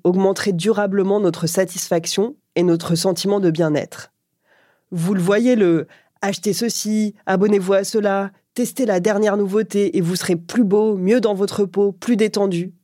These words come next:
Enfin, voyez ce que je veux dire. Nous vivons dans une société de consommation qui réactive constamment nos désirs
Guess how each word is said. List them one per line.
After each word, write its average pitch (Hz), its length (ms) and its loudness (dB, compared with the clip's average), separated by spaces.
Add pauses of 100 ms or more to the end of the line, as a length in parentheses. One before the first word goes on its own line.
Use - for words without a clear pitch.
(580)
Enfin, 160 260 -2
voyez 190 280 0
ce - 80 -10
que 196 80 0
je 165 100 -2
veux 175 80 2
dire. 147 380 -2 (1400)
Nous 220 140 0
vivons 226 300 2
dans 214 100 2
une 190 160 0
société 208 400 0
de 202 140 4
consommation 196 680 0
qui 220 160 -4
réactive 185 560 -2 (180)
constamment 214 540 -2
nos 190 140 2
désirs 175 560 0